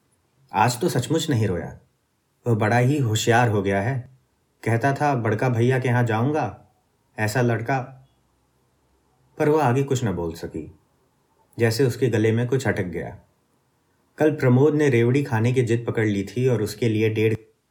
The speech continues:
रामचंद्र ने कुछ आश्चर्य के साथ अपनी माँ की ओर देखा और फिर सिर नीचा करके कुछ तेजी से खाने लगा। थाली में जब रोटी का केवल एक टुकड़ा शेष रह गया, तो सिद्धेश्वरी ने उठने का उपक्रम करते हुए प्रश्न किया,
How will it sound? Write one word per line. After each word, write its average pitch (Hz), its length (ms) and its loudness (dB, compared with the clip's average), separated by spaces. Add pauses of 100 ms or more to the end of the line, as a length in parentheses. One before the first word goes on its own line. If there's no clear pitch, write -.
रामचंद्र 131 580 2
ने 139 160 0
कुछ 135 240 -2
आश्चर्य 123 460 0
के 120 120 -2
साथ 113 220 -4
अपनी 113 280 -4
माँ 104 220 -2
की 117 180 0
ओर 107 140 0
देखा 92 520 -10 (500)
और 113 200 -6
फिर 143 120 0
सिर 143 280 -2
नीचा 127 300 0
करके 117 340 -4
कुछ 120 340 -8
तेजी 113 280 -2
से 117 100 -4
खाने 92 280 -6
लगा। 85 220 -10 (1160)
थाली 123 220 2
में 165 140 0
जब 147 180 2
रोटी 120 320 0
का 139 120 -2
केवल 131 300 0
एक 120 200 0
टुकड़ा 120 280 0
शेष 117 340 -2
रह 90 220 -4
गया, 85 260 -8 (560)
तो 147 140 0
सिद्धेश्वरी 127 600 0
ने 143 100 0
उठने 120 360 -2
का 123 100 -2
उपक्रम 117 400 -2
करते 107 260 -4
हुए 104 200 0
प्रश्न 95 360 -6
किया, - 280 -10